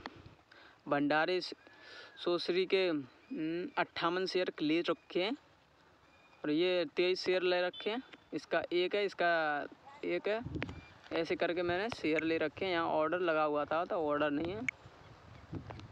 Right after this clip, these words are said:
ये मेरे शेयर हैं यहाँ पर जो मैंने सेव कर रखे हैं। तो आप लोग भी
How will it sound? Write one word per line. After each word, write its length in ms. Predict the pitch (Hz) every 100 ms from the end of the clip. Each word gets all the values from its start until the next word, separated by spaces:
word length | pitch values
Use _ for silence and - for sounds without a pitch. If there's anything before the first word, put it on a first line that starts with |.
| - -
ये 160 | 165
मेरे 300 | 156 160 160 151
शेयर 400 | - 151 151 175
हैं 180 | 220 - - - - 285 -
यहाँ 220 | 143 139
पर 240 | 135 185 226 - - - - - - - - - -
जो 120 | 156 143
मैंने 240 | 147 185
सेव 260 | - 165 165
कर 160 | 151
रखे 300 | 143 139 -
हैं। 220 | 147 127 143 - - - - - - - - - - - - - - - - - -
तो 40 |
आप 320 | - 165 165
लोग 220 | 180 190 175
भी 200 | 214